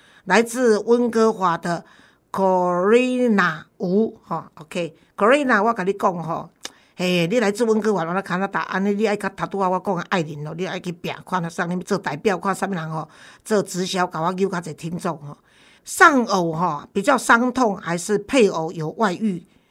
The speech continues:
有小三比较伤痛哦？以我的看法哦，是一字之差啦。哦，安怎讲呢？丧偶吼，翁死吼，还是讲某死哦，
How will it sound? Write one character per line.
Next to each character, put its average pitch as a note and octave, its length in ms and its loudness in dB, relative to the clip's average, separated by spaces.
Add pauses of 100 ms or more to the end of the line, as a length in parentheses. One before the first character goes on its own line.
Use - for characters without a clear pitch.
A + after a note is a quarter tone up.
(220)
有 F3 120 -2
小 E3+ 220 -4
三 F3 240 -4
比 - 100 -14
较 E3+ 140 -6
伤 D#3+ 340 -6
痛 E3 240 -8
哦？ B2 80 -20 (480)
以 C#4 140 4
我 B3 160 4
的 F3 120 -4
看 F3 340 0
法 D3+ 280 -10
哦， C#3+ 140 -16
是 - 300 -14
一 C4 120 2
字 B3 360 -4
之 - 180 -14
差 E3+ 400 -4
啦。 E3 200 -14 (500)
哦， E3+ 240 0 (400)
安 G#3+ 120 8
怎 A3+ 160 2
讲 G#3 160 -2
呢？ D#3 80 -10 (540)
丧 C4+ 400 6
偶 E3+ 240 2
吼， E3+ 340 -2 (280)
翁 A#3+ 180 6
死 A#3 380 0
吼， D#3+ 280 -6
还 E3+ 120 -4
是 D#3+ 120 -8
讲 F#3+ 120 0
某 A3 240 4
死 F3+ 260 -4
哦， - 140 -16